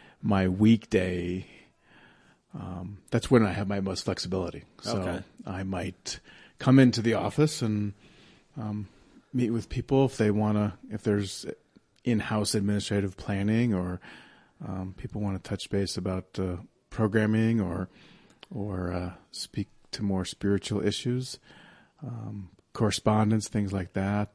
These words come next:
Speaker 1: um, connecting with other colleagues and professionals.
Speaker 2: Right.
Speaker 1: I might go visit people in hospital or
Speaker 2: Hmm.
Speaker 1: in their, um, other places that they can't get out and I can get to them.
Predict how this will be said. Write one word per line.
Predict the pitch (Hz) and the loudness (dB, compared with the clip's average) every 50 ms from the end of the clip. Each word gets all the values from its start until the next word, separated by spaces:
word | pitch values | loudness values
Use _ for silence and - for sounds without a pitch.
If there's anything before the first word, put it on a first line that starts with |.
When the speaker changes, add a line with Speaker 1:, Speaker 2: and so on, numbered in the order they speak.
| - 95 | -6 -4
Speaker 1:
um, | 95 92 92 92 - | -4 -4 -4 -6 -8
connecting | - - 107 95 - - 101 95 | -6 -4 -4 -2 -2 -2 -2 -2
with | - - | -2 -4
other | - 98 101 95 90 85 | -4 -4 -2 -2 -4 -4
colleagues | - - - - - 98 98 98 101 101 101 98 104 - - | -6 -10 -10 -4 -2 -2 0 0 0 0 0 -2 -4 -6 -6
and | 92 90 87 87 85 - | -6 -6 -6 -8 -10 -10
professionals. | - - - - 98 92 - - 113 113 117 123 123 - - _ - - - - - | -12 -10 -4 -4 -4 -2 -2 -2 -2 -2 -2 -4 -6 -8 -14 _ -20 -20 -16 -10 -6
Speaker 2:
Right. | - 90 85 98 - - _ _ _ - - | -6 -4 -6 -6 -10 -16 _ _ _ -6 -4
Speaker 1:
I | |
might | 101 101 95 | -4 -2 -2
go | - 104 92 92 92 92 - - | 0 -2 0 0 -2 -4 -6 -6
visit | 87 95 107 104 95 107 - | -6 -4 -2 -2 -2 -2 -2
people | - 110 107 - 117 113 123 113 - - - _ - | 0 -2 0 2 2 2 2 0 -2 -10 -16 _ -6
in | 104 104 104 101 95 92 | -4 -2 -2 -2 -2 -2
hospital | 101 120 117 - - 135 123 123 123 117 | -2 -2 -2 -2 0 2 2 2 4 2
or | 104 92 90 90 87 - _ _ _ - - - | 2 2 0 0 -4 -6 _ _ _ -20 -16 -14
Speaker 2:
Hmm. | 87 82 80 76 - - _ - | -12 -12 -12 -14 -18 -16 _ -8
Speaker 1:
in | 104 104 101 98 | -6 -6 -4 -4
their, | 98 98 95 92 92 | -4 -4 -4 -4 -4
um, | 92 92 92 90 87 85 85 87 - - - - - - _ _ _ - - | -2 -2 -2 -4 -4 -4 -6 -8 -12 -20 -20 -20 -20 -20 _ _ _ -10 -6
other | 101 98 104 104 | -2 0 0 -2
places | - - - 113 107 - - 113 104 101 | -2 0 2 2 2 2 0 -2 0 0
that | 104 92 - - | -2 -2 0 0
they | 101 104 | 0 0
can't | - - 120 107 101 | 2 0 0 0 2
get | 117 110 | 0 0
out | 110 113 123 131 - - | 0 0 -2 -2 -4 -6
and | 95 90 87 87 - | -8 -8 -8 -8 -8
I | 90 87 | -10 -10
can | - 104 | -8 -8
get | 98 101 92 - | -8 -8 -8 -8
to | - 90 | -8 -8
them. | 87 90 101 107 117 | -6 -6 -6 -6 -6